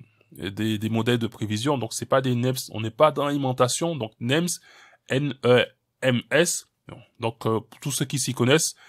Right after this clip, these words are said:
je pense, savent de quoi je parle. Donc, en deux mille seize, ils ont lancé, on va dire, les applications, euh, Android et I O S. Et ils ont renommé Windy T en Windy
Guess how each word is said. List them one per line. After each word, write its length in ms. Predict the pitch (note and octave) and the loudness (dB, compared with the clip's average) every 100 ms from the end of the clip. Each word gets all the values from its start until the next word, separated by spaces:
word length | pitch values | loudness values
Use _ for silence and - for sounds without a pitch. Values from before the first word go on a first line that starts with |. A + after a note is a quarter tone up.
| - | -16
je 100 | - | -8
pense, 280 | A2+ C#3 D3 | -2 2 2
savent 320 | - D#3 D3+ - | 6 6 6 0
de 140 | B2 | 0
quoi 380 | C3 - E3+ - | 0 6 6 6
je 160 | C3 D3 | 2 2
parle. 320 | - B2 G#2+ | 6 6 6
Donc, 220 | A2 B2 - | 4 4 2
en 100 | B2+ | 0
deux 300 | A#2+ A#2+ G3 | 0 2 2
mille 160 | A#3 A3+ | 4 4
seize, 440 | - G#3+ F#3 C3+ A2+ - - - - - | 4 4 4 4 0 -2 -18 -20 -20 -4
ils 180 | B2+ D#3 | 2 4
ont 60 | |
lancé, 440 | D#3 D#3 - F3+ E3+ | 6 4 4 4 4
on 120 | C3+ | 6
va 140 | B2+ | 6
dire, 260 | B2+ C#3+ C3+ | 6 4 4
les 160 | A#2+ | 4
applications, 800 | A#2+ C3+ B2+ B2+ - D#3 D3 C3+ - _ _ _ | 2 0 0 0 0 0 2 0 -2 _ _ _
euh, 320 | G#2+ A2 A2 G2+ | -2 2 2 0
Android 380 | D3 C#3 C3 C#3 | 2 2 2 2
et 500 | C#3+ B2 - G#2+ - | 2 0 -2 -4 -2
I 100 | A2 | -2
O 140 | G#2 | 2
S. 240 | C3 G#3 A#3 B3 _ _ _ _ _ _ _ _ - | 2 2 -2 -4 _ _ _ _ _ _ _ _ -6
Et 260 | - E3 F#3 | 2 2 2
ils 200 | D#3 C3 | 0 0
ont 160 | E3 D#3 - - _ | 2 0 -4 -20 _
renommé 800 | - G#2+ F3+ G#3+ F#3+ F3+ F3+ E3+ - | -6 2 2 4 2 2 2 2 0
Windy 560 | A2+ B2+ F#3 D#3+ D#3 | -2 -2 -2 -2 -4
T 380 | - F#3 G#3+ - _ | -6 -2 -2 -4 _
en 240 | C#3 D3+ - | 2 2 0
Windy 720 | - G#2+ C#3+ D#3 C3+ D3+ G3 | -10 -4 -2 -2 -2 -4 -4